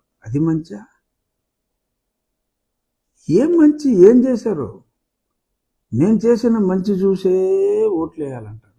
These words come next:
చేసిన మంచి ఒక్కటంటే ఒక్కట్లేదు. బలవంతంగా జనాలను తీసుకొచ్చి వాళ్ళు కూడా పారిపోతున్నారని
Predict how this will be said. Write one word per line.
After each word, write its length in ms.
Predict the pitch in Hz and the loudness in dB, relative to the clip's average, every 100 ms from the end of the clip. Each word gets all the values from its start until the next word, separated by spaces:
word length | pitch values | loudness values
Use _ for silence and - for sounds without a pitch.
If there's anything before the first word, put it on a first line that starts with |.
| 117 - | -18 -6
చేసిన 300 | 190 208 208 | -4 -2 -4
మంచి 320 | 196 202 196 | -4 -10 -12
ఒక్కటంటే 880 | 180 101 - 139 170 175 180 190 196 | -12 -12 -12 -10 -6 -6 -4 -4 -6
ఒక్కట్లేదు. 520 | 208 156 - 117 101 _ _ _ _ _ _ _ _ _ _ _ _ _ _ _ _ _ - | -8 -12 -16 -20 _ _ _ _ _ _ _ _ _ _ _ _ _ _ _ _ _ _ -18
బలవంతంగా 800 | 98 87 127 190 202 208 220 214 | -16 -8 -6 -4 -6 -6 -4 -4
జనాలను 460 | 196 175 170 165 151 | -4 -4 -4 -4 -6
తీసుకొచ్చి 640 | 123 117 - 117 - - | -10 -16 -18 -20 -18 -16
వాళ్ళు 240 | 113 127 | -10 -8
కూడా 220 | 165 190 196 | -6 -6 -8
పారిపోతున్నారని 1040 | - 123 175 190 175 175 151 131 127 185 | -10 -8 -6 -6 -8 -6 -6 -8 -10 -14